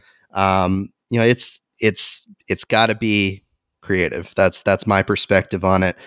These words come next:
Um, and, and she deserves that.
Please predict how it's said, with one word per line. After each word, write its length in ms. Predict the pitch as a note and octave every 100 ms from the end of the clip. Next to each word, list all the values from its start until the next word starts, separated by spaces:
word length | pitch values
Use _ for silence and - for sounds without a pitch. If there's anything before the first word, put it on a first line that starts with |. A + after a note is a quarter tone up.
| - _ -
Um, 460 | F2 F2 F2+ F2+ -
and, 320 | G2+ G2+ G2 G2+
and 380 | G#2 G2+ G2+ F#2+ _ _ -
she 520 | - A2+ G#2+ G#2 G#2 _ _ _ -
deserves 460 | A2 A2+ A#2 A2+ -
that. 280 | C2 A#1